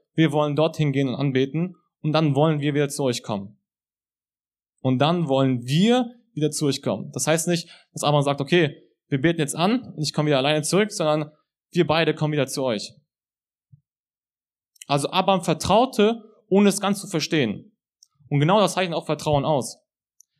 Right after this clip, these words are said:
Wir sündigen und bauen uns falsche Götzen auf, weil wir einfach nicht Gott vertrauen. Auch dieses Vertrauen ist eigentlich die, der Urgrund für jede Sünde. Damals hat es angefangen im Garten Eden, wo Abraham,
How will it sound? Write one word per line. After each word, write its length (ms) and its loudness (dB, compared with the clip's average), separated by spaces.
Wir 120 2
sündigen 500 0
und 140 -2
bauen 180 4
uns 160 -2
falsche 300 -2
Götzen 320 -4
auf, 280 -2
weil 400 4
wir 80 2
einfach 180 -2
nicht 140 -6
Gott 140 -4
vertrauen. 540 -6
Auch 320 -4
dieses 260 -4
Vertrauen 460 2
ist 140 -6
eigentlich 440 -4
die, 380 -4
der 120 -2
Urgrund 600 0
für 180 -6
jede 140 -2
Sünde. 460 -2
Damals 280 2
hat 80 -8
es 40 -12
angefangen 440 0
im 40 -4
Garten 280 0
Eden, 420 -2
wo 100 -8
Abraham, 600 0